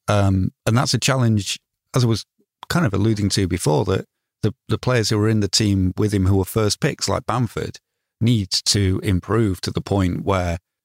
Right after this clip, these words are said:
they are getting Rafinha into at least the Europa League. Otherwise, Rafinha will fuck off to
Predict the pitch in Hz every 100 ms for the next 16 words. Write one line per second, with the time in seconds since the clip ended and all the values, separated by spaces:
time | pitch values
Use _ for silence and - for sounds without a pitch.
0 | _ 113 110 95 95 113 - 95 87 85
1 | _ _ _ - 98 - 131 117 92 85
2 | 87 - _ - 113 107 101 110 110 123
3 | - 107 95 95 120 - 87 85 90 -
4 | 160 135 82 92 101 107 117 98 90 90
5 | - 90 - 92 - - 95 87